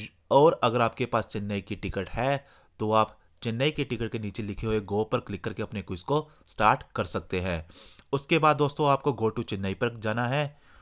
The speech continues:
उसके बाद आपको चेन्नई के, चेन्नई का पेज दिखेगा, उसमें ये फो-, इस फोटो पर क्लिक करना है।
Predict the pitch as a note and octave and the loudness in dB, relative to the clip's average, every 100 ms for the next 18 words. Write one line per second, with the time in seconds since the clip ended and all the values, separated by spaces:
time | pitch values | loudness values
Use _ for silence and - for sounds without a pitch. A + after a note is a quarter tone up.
0 | _ - B2+ - D3+ D3+ C3+ C#3+ C3+ B2+ | _ -8 -6 -2 2 4 6 6 4 2
1 | C3+ B2+ A#2+ A#2 A2+ B2 A#2+ B2 A#2+ B2+ | -2 -2 -4 -4 -4 -2 0 -2 -4 -4
2 | B2 C3 C3+ C#3 - A2+ A2+ A2 B2+ B2+ | -2 -2 -2 -4 0 -2 -2 -6 -2 -2
3 | - B2+ A2 A#2 - - - - - F#2 | -2 -4 -4 -4 -6 -10 -8 -6 -4 -4
4 | G2+ G#2+ B2 A#2+ B2+ B2+ C3+ D3 C#3+ | -2 -4 -4 -4 -4 -2 -2 -2 -4